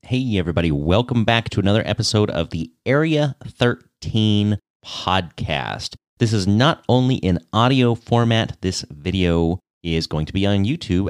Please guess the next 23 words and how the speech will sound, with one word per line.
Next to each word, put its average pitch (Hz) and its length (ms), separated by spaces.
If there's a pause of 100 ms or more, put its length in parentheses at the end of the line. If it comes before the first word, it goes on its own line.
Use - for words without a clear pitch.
as 98 240
well. 113 240
So - 160
you 92 160
can 87 220
listen 139 360
in 131 180
on 85 180
your 85 100
favorite 82 460
podcasting 131 680
platform 110 600
or 80 320
app, 135 320 (240)
or 110 160
you 101 100
can - 140
also 85 560 (200)
watch 107 460
this 101 160
conversation 92 720 (280)
on 85 220
YouTube 82 440